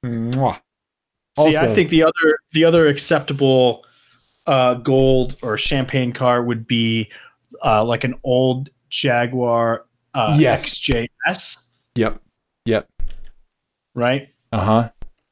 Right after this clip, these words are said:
Speaker 1: Yep. X J S, uh, V twelve gold.
Speaker 2: V twelve gold. Oh, yeah.
Speaker 1: Right? Yes.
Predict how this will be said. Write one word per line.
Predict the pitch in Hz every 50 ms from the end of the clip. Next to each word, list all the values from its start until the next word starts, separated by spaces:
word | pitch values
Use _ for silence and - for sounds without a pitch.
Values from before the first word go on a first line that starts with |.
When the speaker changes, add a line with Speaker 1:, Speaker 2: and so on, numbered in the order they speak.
| _ _ -
Speaker 1:
Yep. | 107 107 123 123 - _ _ _ _ _ _ _ -
X | 107 107 - - -
J | - 113 107 98 95 - -
S, | 131 127 131 127 - - - - _ _ _ _ _ _ _ _ _ _ _ _ -
uh, | 101 101 98 95 95 98
V | 98 104 127 117 110
twelve | - - 131 120 117 113 107 - - 135 120 123
gold. | 139 120 113
Speaker 2:
V | 107 98 92
twelve | 123 123 120 113 110 107 - - _ -
gold. | - 107 104 - -
Oh, | 165 127 107
yeah. | 98 98 95 85 85 87 _ _ _ -
Speaker 1:
Right? | 110 104 104 104 117 - _ _ _ _ _ _ _ _ _ _ -
Yes. | - 101 85 80 - - - -